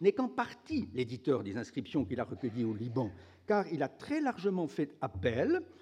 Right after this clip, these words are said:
à son collègue Léon Renier, sans parler de Mommsen, pour les textes latins, tandis qu'il confiait l'examen des documents grecs à un érudit moins connu,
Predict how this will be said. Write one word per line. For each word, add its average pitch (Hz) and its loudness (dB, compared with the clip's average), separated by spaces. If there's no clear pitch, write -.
à 180 4
son 165 4
collègue 113 4
Léon 104 -4
Renier, 113 0
sans 104 -6
parler 117 -4
de 95 -4
Mommsen, 90 -8
pour 185 2
les 120 2
textes - -8
latins, 113 -6
tandis 190 4
qu'il 214 2
confiait 214 4
l'examen 185 4
des 180 0
documents 123 2
grecs 113 0
à 202 4
un 254 6
érudit 233 4
moins 175 8
connu, 151 4